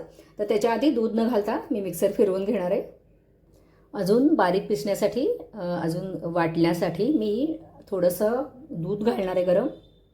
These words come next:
दूध जर फार गरम असेल तर त्याचं टेम्परेचर थोडंसं कमी होऊ द्यायचं आणि मग मिक्सर परत फिरवायचा. हे बघा आता छान अशी पेस्ट झालेली आहे, तुम्हाला दिसत असेल. आणि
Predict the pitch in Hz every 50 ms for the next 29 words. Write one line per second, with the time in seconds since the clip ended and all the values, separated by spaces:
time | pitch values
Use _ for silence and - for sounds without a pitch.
0 | _ _ _ _ _ _ - - - - - _ - 170 180 196 185 175 220 214
1 | 214 - 196 170 185 208 202 208 208 208 208 208 - 247 247 320 311 302 240 -
2 | 240 240 240 240 233 240 247 285 294 294 - 233 208 226 254 - 311 311 254 226
3 | 226 254 254 247 240 226 220 208 196 - - - - - - - - - - -
4 | _ - 190 190 202 208 214 240 302 440 - - - 220 185 170 - - 190 160
5 | 165 175 165 160 160 - - 170 160 151 151 - 226 254 - - - - _ _
6 | _ _ _ _ _ _ _ _ _ _ - _ _ _ _ - _ _ _ 214
7 | 185 170 160 165 160 165 214 262 320 - - - - - 185 175 175 185 175 -
8 | - 160 170 180 175 165 - - 190 180 175 165 165 165 185 226 302 - - -
9 | - _ _ _ _ _ - 185 180 165 170 165 165 160 160 180 175 175 180 175
10 | 180 190 285 - - - _ _ _ _ - - 220 247 302